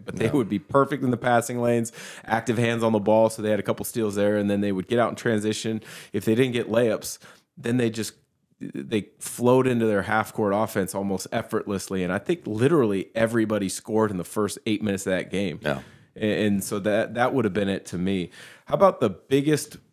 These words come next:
Speaker 1: improvement by an individual player this season?
Speaker 2: Mm. Uh, <laughs> that's a good one.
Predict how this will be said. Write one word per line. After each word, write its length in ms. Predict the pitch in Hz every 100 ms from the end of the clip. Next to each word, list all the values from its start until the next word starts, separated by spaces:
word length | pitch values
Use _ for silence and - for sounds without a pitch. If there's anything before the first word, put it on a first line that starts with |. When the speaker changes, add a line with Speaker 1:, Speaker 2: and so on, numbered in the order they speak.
| _ -
Speaker 1:
improvement 680 | 120 101 - 131 117 110 -
by 140 | 104
an 100 | 104
individual 600 | 104 101 95 101 98 90
player 440 | - - 104 92 87
this 180 | 82 -
season? 420 | 98 87 - - _ _ _ _ _ -
Speaker 2:
Mm. 200 | 85 78 - _ _ _ _ _ - -
Uh, 640 | 71 76 78 82 80 76 -
<laughs> 1160 | 139 120 78 - _ - - - - _ _ -
that's 160 | - 71
a 60 |
good 180 | 73 76
one. 340 | 71 73 58